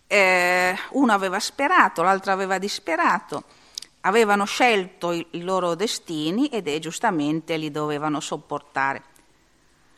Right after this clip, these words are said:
"But you'll not want to hear my moralizing, mister Lockwood."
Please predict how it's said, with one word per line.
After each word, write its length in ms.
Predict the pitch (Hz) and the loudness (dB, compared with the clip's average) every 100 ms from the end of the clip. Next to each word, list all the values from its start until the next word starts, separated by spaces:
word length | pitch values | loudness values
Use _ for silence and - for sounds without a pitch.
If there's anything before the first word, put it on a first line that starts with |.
| _ _ _ _ _ _ _ _ | _ _ _ _ _ _ _ _
"But 280 | - 403 403 | 0 0 2
you'll 360 | 359 359 392 359 | 0 4 6 8
not 320 | 285 294 285 | 8 8 6
want 380 | 294 302 339 339 285 | 2 2 4 2 2
to 80 | |
hear 280 | 262 277 269 | -2 2 2
my 240 | 262 254 262 | 4 4 4
moralizing, 880 | 254 247 247 240 240 233 240 233 | 2 2 2 2 0 -2 -4 -8
mister 420 | 226 240 - 240 233 | -8 -10 -8 -6 -4
Lockwood." 680 | 226 214 226 - 202 190 | -6 -8 -10 -14 -16 -14